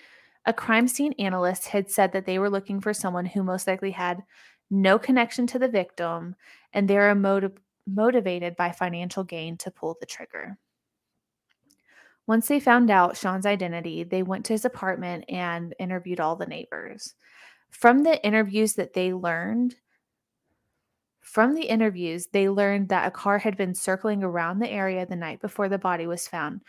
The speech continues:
so often that the neighbors found it super suspicious and wrote down the license plate number just so they would have it in case something happened.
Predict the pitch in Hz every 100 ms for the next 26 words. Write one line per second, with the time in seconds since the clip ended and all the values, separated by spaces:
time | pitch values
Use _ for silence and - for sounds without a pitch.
0 | - - _ - - 226 277 - 180 208
1 | - 311 349 359 _ _ - - - 202
2 | 208 190 - 202 190 202 226 214 202 196
3 | - 196 190 - 226 214 240 240 - 190
4 | 185 180 - 180 180 185 185 175 170 160
5 | 170 175 175 - 160 135 165 - 165 170
6 | 196 185 - 202 175 165 170 - 185 180
7 | - 165 165 160 - 175 175 170 151 147
8 | 170 - - - - -